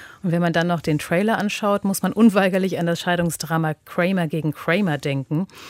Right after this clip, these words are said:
Schreibt Baumbach da bewusst oder vielleicht auch unbewusst die Filmgeschichte eines Genres weiter?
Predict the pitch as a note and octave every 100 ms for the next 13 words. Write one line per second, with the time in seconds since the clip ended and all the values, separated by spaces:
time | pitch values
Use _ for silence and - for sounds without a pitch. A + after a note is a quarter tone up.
0 | - - - - - - - E3+ G3+ -
1 | F3 G3+ F#3+ - F#3+ F3+ - _ F#3+ E3+
2 | E3 F3 D3 C4+ E4+ - A3 G3 G3+ F3+
3 | E3+ F#3+ A#3 G#3 G3+ A3+ F#3+ - - F#3
4 | A3+ A#3 - G#3+ G3+ - E3 - C#3 A#2
5 | C3+ G3+ - F#3+ G#3 B3+ D4+